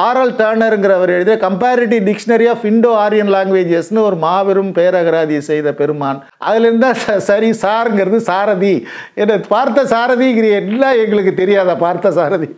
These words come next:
பார்த்தலுக்கு சாரதியா வந்து சாரதிங்கிறது என்னன்னா இயக்குறவன். கார் ஓட்டிங்கிறோம்ல,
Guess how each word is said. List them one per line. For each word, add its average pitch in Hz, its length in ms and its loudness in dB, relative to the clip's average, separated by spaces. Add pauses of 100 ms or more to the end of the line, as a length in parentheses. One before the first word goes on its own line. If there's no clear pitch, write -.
(160)
பார்த்தலுக்கு 226 520 0
சாரதியா 214 520 0
வந்து 202 220 2
சாரதிங்கிறது 196 840 0
என்னன்னா 190 360 -2 (180)
இயக்குறவன். 165 640 -2
கார் 233 300 0
ஓட்டிங்கிறோம்ல, 240 720 0